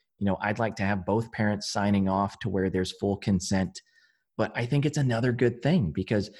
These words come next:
pediatric patients always kind of have that, uh, it, let's say mom's got two other kids and one of them are sick. Well, the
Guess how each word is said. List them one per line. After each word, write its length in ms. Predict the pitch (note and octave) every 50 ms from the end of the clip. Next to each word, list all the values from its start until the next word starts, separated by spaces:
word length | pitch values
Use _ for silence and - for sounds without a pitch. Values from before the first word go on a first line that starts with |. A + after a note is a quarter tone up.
| - - _ _ _ -
pediatric 500 | C3+ C3 B2+ B2 C3+ - - F#3 F3+ -
patients 500 | C3 A2+ A#2 - C3+ A#2+ A#2 - - _ _ _
always 500 | A#2+ A#2+ B2 B2+ B2 B2+ C3+ C3+ C3 C3
kind 340 | - - - A2+ A2 A#2 A#2+
of 180 | A#2 G#2+ G#2 - - _
have 440 | - - - - A#2+ A#2 A#2 G#2+ G#2
that, 320 | A#2+ G#2+ G#2+ G#2+ G#2+ - - _ _ _ _ _ _ _ _ -
uh, 120 | - - - _ _
it, 200 | - B2 A#2+ - _
let's 180 | C3+ B2+ B2 -
say 100 | C#3 C3
mom's 420 | B2 A#2+ A#2 A#2+ A#2+ B2 A#2+ A2
got 360 | - - A2+ A2 A2 - - - _ _
two 180 | - - C3+ C3
other 160 | B2+ A#2+ A#2
kids 440 | G#2+ - - D3 D#3 A#2+ - - - _ _
and 160 | A2 G2+ G2+
one 140 | G#2 G#2+ A2+
of 80 | A#2+ A#2
them 120 | B2 A#2
are 60 | A2
sick. 380 | G#2+ - - E3 E3 B2 - - _ _ _ _ _ _ _ _
Well, 280 | F2+ G2 C#3 - - - - C#3+ _
the 300 | - F#2+ F#2+ G2 - -